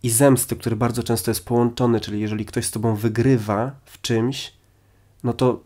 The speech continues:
twoja pierwsza chęć jest wyprzedzić go, ale też się zemścić. No i tutaj w tym wypadku rodziny Gucci, nawet rodzina nie jest bezpieczna, i twoi bliscy.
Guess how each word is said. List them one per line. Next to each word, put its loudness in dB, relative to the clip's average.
twoja -2
pierwsza -2
chęć -2
jest -2
wyprzedzić -2
go, 0
ale 0
też -6
się 0
zemścić. 0
No 2
i 2
tutaj 0
w -20
tym 4
wypadku 0
rodziny 0
Gucci, -2
nawet 2
rodzina 4
nie 2
jest 0
bezpieczna, -6
i -8
twoi -2
bliscy. -4